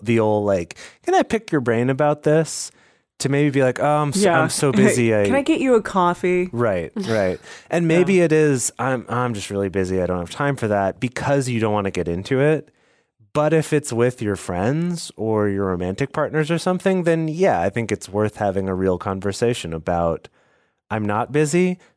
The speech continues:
Speaker 1: but that's the point." <laughs> Right?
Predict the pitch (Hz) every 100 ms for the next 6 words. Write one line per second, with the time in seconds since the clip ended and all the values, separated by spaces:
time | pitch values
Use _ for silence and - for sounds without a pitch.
0 | _ 107 _ - 110 104 - - 98 -
1 | 80 65 - - 175 - - - - _
2 | _ _ - 113 - -